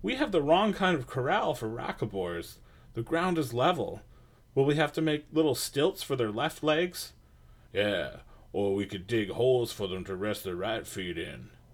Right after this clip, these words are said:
Hatsy said. "You know what a racquetball says about this time every day? It just bawls out, 'Chuck, chuck, chuck!'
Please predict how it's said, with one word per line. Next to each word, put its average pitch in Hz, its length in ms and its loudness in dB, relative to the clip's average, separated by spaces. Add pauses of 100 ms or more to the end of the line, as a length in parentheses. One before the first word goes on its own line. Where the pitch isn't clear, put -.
Hatsy 87 320 -8
said. 92 400 -6 (840)
"You 127 180 -2
know 127 180 4
what 117 220 2
a 104 40 -2
racquetball 101 760 0
says 104 380 -4
about 92 280 -4
this 104 200 -6
time 104 320 -4
every 95 260 -4
day? 104 380 -2 (680)
It 113 80 -2
just 107 300 -4
bawls 110 380 0
out, 117 360 -2 (420)
'Chuck, - 340 8
chuck, 508 320 10
chuck!' - 540 8